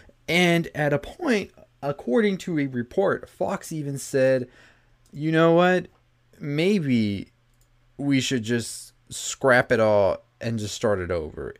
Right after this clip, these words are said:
And maybe, just maybe, and it's a maybe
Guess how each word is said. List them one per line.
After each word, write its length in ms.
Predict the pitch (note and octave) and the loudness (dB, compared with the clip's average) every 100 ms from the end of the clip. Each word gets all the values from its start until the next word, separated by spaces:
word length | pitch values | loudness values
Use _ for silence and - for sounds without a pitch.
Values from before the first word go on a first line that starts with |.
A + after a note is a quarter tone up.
| - | -4
And 560 | G2+ G2 F#2+ F#2+ F#2 - | 0 2 2 0 -4 -8
maybe, 920 | A#2 C3+ E3 F3 A2+ G2 F2 E2+ - | -4 -2 0 0 0 -2 -4 -8 -10
just 380 | - C3+ G3 - | 0 0 0 -2
maybe, 720 | F3+ F3+ E3 A2 F#2 F2+ - - _ _ - | -4 -2 -2 -2 -4 -6 -10 -18 _ _ -4
and 160 | G#2 | -2
it's 140 | C3 D#4+ | 0 0
a 80 | |
maybe 560 | F4 E4 C4+ C3 G#2+ | 2 2 2 0 -4